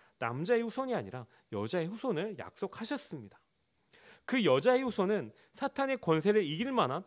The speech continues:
만왕의 왕 되신 권세를 가진 분이어야만 하고 또 인간을 구원할 구원자로 이 땅에 오셔야 하기 때문에 육신의 몸을 입어야만 하셨고 또 당연히 죄도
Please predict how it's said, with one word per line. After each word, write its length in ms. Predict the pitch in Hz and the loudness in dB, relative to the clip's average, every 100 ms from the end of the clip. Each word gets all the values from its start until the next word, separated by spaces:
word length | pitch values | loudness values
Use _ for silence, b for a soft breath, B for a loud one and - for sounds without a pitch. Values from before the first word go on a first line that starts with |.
| B B | B B
만왕의 380 | 120 123 135 156 | 0 2 0 -2
왕 340 | 117 110 208 | 0 0 0
되신 320 | 226 262 277 240 | 0 -2 -4 -2
권세를 520 | 147 170 190 196 208 | 0 2 2 2 -2
가진 360 | - 147 185 247 | -2 -4 -4 -6
분이어야만 640 | 160 160 180 160 170 202 | -4 -2 0 0 0 0
하고 400 | 175 104 147 101 B B B | -2 -2 -8 -10 B B B
또 160 | 254 185 | -2 0
인간을 560 | 190 247 254 190 233 | 2 4 4 2 -2
구원할 400 | - 156 160 170 - | 0 2 2 0 -6
구원자로 580 | - 202 277 247 220 196 | 0 4 4 2 0 0
이 140 | 120 | -2
땅에 260 | 156 160 180 | -6 -4 -4
오셔야 400 | 120 156 233 202 | -2 2 4 4
하기 160 | 214 | 0
때문에 560 | - 269 214 139 156 101 B B B 156 | -4 -4 -2 -2 -4 -8 B B B -4
육신의 380 | 175 - 233 | -2 0 0
몸을 320 | 160 135 208 185 | 2 2 2 0
입어야만 540 | 147 196 170 151 139 | 0 2 2 0 -4
하셨고 560 | 143 139 - - 262 - | -4 -6 -6 -6 -6 -8
또 140 | - 277 | -10 -10
당연히 520 | - 143 147 123 214 b b | -6 -4 -2 -4 -8 b b
죄도 420 | - 107 208 | -10 -4 -4